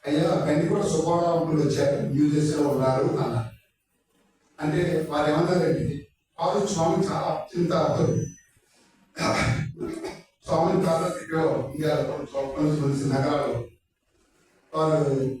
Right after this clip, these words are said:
అన్నారు, కుటుంబంలో గండికోట సుబ్బారావు అంకుల్ ఈ సాయి గాయత్రి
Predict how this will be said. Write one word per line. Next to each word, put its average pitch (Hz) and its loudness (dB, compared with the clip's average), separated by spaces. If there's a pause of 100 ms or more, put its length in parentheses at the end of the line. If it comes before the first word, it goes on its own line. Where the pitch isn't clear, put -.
(160)
అన్నారు, 151 0 (560)
కుటుంబంలో 151 0 (460)
గండికోట 185 0
సుబ్బారావు 196 2 (880)
అంకుల్ - 0 (1120)
ఈ 147 4
సాయి 175 0
గాయత్రి 165 2